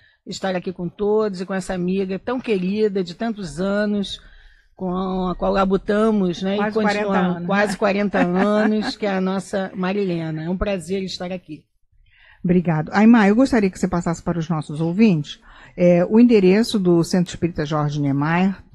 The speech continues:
Speaker 2: telefone, horário das reuniões públicas e da evangelização.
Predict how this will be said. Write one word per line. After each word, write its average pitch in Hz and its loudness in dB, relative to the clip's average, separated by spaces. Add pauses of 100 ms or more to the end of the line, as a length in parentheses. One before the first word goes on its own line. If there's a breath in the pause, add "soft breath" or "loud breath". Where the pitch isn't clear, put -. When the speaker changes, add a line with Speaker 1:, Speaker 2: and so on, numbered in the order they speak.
(180)
Speaker 2:
telefone, 170 0
horário 226 2
das 185 0
reuniões 175 2
públicas 254 0
e 214 0
da 196 2
evangelização. 170 2